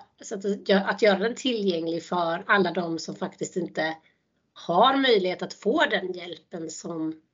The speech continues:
de elitaktiva i, i, i S O K:s topp- och talangprogram då har, utan att, eh, alla de som kommer under och som kanske skulle behöva det här stödet, eller föräldrarna som då måste,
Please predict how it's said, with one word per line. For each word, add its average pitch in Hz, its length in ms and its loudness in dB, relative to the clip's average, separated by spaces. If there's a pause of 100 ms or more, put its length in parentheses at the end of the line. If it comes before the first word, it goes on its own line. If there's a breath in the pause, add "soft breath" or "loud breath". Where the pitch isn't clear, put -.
(400)
de 160 160 -4
elitaktiva 165 1040 -2
i, 165 120 -8
i, 180 500 -6 (280)
i 160 420 -2 (960)
S - 180 0
O 190 120 -2
K:s 254 160 0
topp- 196 220 0
och 185 60 0
talangprogram 190 760 2
då 196 80 -4
har, 196 360 -8
utan 196 340 -10
att, - 260 -16 (600 loud breath)
eh, 196 280 -2
alla 190 160 0
de 185 160 -4
som - 160 -10
kommer 160 340 -6
under 156 440 -6
och 170 80 -10
som 170 200 -8
kanske 160 280 -8
skulle 160 220 -2
behöva 165 300 2
det 170 60 -2
här 175 80 -4
stödet, - 440 -10
eller 226 140 2
föräldrarna 175 580 0
som 185 180 -4
då 185 140 -4
måste, 170 340 -10